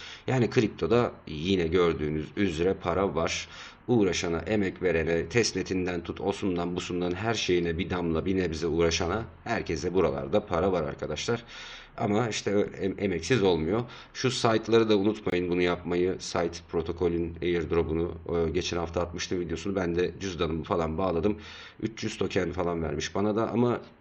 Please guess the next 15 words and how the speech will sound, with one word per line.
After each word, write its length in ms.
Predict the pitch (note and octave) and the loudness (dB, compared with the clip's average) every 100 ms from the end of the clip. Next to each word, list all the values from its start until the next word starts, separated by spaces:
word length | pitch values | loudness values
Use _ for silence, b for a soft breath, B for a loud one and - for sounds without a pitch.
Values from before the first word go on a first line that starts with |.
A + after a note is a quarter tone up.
| - | -4
e, 180 | F2+ F2+ E2 D#2+ B B B B - | -2 -2 -2 -4 B B B B 0
olmadı. 380 | B2 A2 G2 G2 | 4 6 6 4
Bununla 280 | G#2 G2+ | 4 4
ilgili 280 | G2 D#2+ F2+ | 2 0 -4
de 120 | F#2 | -4
tekrar 420 | F#2 F#2+ - F#2 E2+ | 0 0 2 0 2
bazı 240 | F#2 F2+ | 0 0
arkadaşlar 440 | F2 F2+ F2+ - | 0 0 0 -2
sordu, 380 | F#2+ - F#2 F#2 | 0 0 2 2
"Hoca 240 | F2+ F2 E2+ | 2 2 0
bunu 140 | F2+ | 0
nasıl 220 | F2+ - | -2 -2
yapacağız?" 300 | E2 E2 D#2+ | -2 -2 -2
falan 280 | E2+ E2+ E2 | 0 0 0
diye. 180 | F#2+ | 0